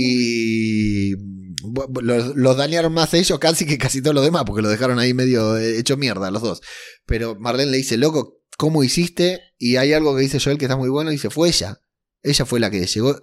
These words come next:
ella fue la que luchó muchísimo", porque claro, ella lo sal-, lo termina salvando a él en el último episodio, ¿no? Realmente fue, eh, la fuerza de ella.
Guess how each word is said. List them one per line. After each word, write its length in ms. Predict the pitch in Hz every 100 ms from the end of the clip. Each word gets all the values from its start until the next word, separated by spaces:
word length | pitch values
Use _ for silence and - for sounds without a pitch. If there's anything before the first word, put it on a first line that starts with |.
| -
ella 200 | 151 131
fue 160 | 143
la 100 | 139
que 220 | 123 110 104
luchó 440 | 123 120 117 151
muchísimo", 420 | 147 139 156 170
porque 180 | 127 110
claro, 300 | 143 160 110 - - _ _
ella 280 | 160 170 147
lo 120 | 113
sal-, 220 | 101 156 135
lo 140 | 120
termina 300 | 113 127 170
salvando 360 | 151 127 160 135
a 60 | 151
él 200 | 151 -
en 100 | 107
el 100 | 110
último 240 | 131 131 117
episodio, 420 | 98 - 185 104
¿no? 100 | 143
Realmente 560 | 151 127 143 165 165 135
fue, 320 | 147 165 196 - - - _
eh, 220 | 107 110 -
la 220 | 117 113
fuerza 560 | - 175 190 160 117 101
de 140 | 113
ella. 380 | 135 156 175